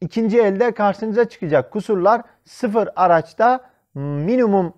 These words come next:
seviyede olacağı için muayeneden geçmesi çok daha rahat, çok daha kolay olacak. Bu da çok önemli bir mevzu. İkinci el araçları alırken, satarken fark edersiniz, "Muayenesi yeni yapıldı." diye açıklamalarda yazarlar. Bunun sebebi de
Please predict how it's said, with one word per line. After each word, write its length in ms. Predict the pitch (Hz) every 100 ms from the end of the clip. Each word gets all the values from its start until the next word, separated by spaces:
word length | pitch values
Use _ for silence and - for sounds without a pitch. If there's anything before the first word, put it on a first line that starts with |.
| _ _
seviyede 480 | 196 175 175 151
olacağı 560 | 147 190 208 190 226 185
için 280 | 147 220 214 -
muayeneden 560 | 180 220 226 220 208 180
geçmesi 640 | 226 220 208 202 254 - _
çok 280 | - 247 196
daha 220 | 180 165
rahat, 360 | 175 226 254 -
çok 240 | 220 202
daha 220 | 202 226 202
kolay 280 | 196 175
olacak. 340 | 139 110 104 90
Bu 160 | 143 214
da 120 | 269
çok 180 | 254 226
önemli 280 | 220 202 190
bir 60 |
mevzu. 640 | 180 175 170 160 175 285 320 _ _ _ 185
İkinci 340 | 170 233 254
el 160 | 254 247
araçları 560 | 247 - 247 254 247 - _ -
alırken, 420 | 226 247 233 233
satarken 440 | 226 240 220 240
fark 240 | 226 233 240
edersiniz, 460 | 262 226 240 254
"Muayenesi 480 | 208 196 220 220 214
yeni 180 | 208 220
yapıldı." 600 | 220 - 151 139 165 - -
diye 220 | 165 240
açıklamalarda 760 | 240 208 - 214 214 220 214 226
yazarlar. 520 | 214 190 196 208 262 - _ _ _ _
Bunun 280 | 170 202 262
sebebi 420 | 220 247 254 247
de 240 | 254 269